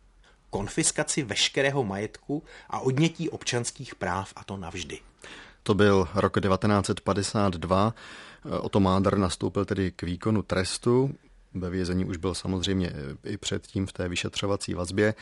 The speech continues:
Speaker 2: Po letech v roce devatenáct set devadesát sedm se ho novináři ptali na to, jak vlastně co by vězeň vnímal svobodu. Takže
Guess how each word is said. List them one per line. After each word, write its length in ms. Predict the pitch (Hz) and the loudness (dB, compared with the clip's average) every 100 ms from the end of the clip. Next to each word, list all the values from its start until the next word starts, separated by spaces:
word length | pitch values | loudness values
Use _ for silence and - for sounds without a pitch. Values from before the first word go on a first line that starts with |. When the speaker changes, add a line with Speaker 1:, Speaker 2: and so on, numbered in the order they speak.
| - - - - - - 82 - | -12 -16 -18 -18 -12 -10 -10 -2
Speaker 2:
Po 120 | - 113 | 4 6
letech 580 | 156 - 101 98 - | 6 6 6 6 2
v 40 | 98 | 0
roce 260 | 98 - | 0 2
devatenáct 420 | 101 98 107 110 104 | 0 2 2 2 2
set 100 | 104 | 0
devadesát 600 | 98 104 107 - 113 104 | 2 2 2 0 0 0
sedm 440 | 104 104 117 117 98 | 0 0 0 0 -2
se 340 | - - 101 | -2 0 0
ho 340 | 92 104 104 98 | 2 2 2 2
novináři 460 | 98 104 107 104 117 | 2 2 2 0 -4
ptali 380 | - 95 110 | -2 0 2
na 180 | 101 95 | 2 2
to, 280 | - - 107 | 0 2 4
jak 280 | 104 107 - | 4 2 -4
vlastně 380 | 92 90 - 101 | -6 -6 -4 -4
co 100 | 104 | -2
by 120 | 95 | 0
vězeň 400 | 95 92 107 95 | 0 2 2 2
vnímal 680 | 90 104 113 107 107 107 107 | 4 4 6 6 6 4 2
svobodu. 540 | - 92 98 107 95 | -4 -2 0 0 0
Takže 260 | 95 87 | -2 -2